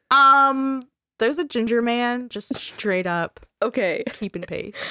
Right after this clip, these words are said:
Speaker 2: Um, is he, like,
Speaker 1: <laughs>
Speaker 2: running, keeping pace, or is he floating, keeping
Speaker 1: I don't
Speaker 2: pace? I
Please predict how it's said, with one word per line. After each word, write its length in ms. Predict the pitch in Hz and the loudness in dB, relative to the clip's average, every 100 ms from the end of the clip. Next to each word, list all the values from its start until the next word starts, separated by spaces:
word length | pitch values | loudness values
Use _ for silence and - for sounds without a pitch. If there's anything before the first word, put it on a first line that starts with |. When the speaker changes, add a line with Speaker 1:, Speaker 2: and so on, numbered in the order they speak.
| - | -4
Speaker 2:
Um, 340 | 226 240 233 - | -2 0 0 -2
is 160 | 226 208 | -4 -2
he, 200 | 247 233 | -2 -2
like, 340 | 220 208 - _ - | -2 -2 -6 _ -18
Speaker 1:
<laughs> 180 | - 311 | -16 -6
Speaker 2:
running, 460 | 214 233 220 262 285 - - - 415 | 0 0 0 -2 -4 -8 -8 -2 2
keeping 480 | 359 330 349 349 285 | 4 4 4 2 2
pace, 400 | 254 294 277 330 | 2 2 0 0
or 200 | 254 262 | 2 0
is 140 | 269 | 0
he 120 | 262 240 | -2 -2
floating, 600 | 240 214 220 269 330 370 - - _ | -2 0 0 0 -2 -4 -10 -20 _
keeping 180 | 285 247 | 0 2
Speaker 1:
I 80 | 302 | 4
don't 260 | 285 269 285 | 4 4 4
Speaker 2:
pace? 340 | 320 381 - - | 2 -2 -2 0
I 360 | 202 214 208 | 2 2 -2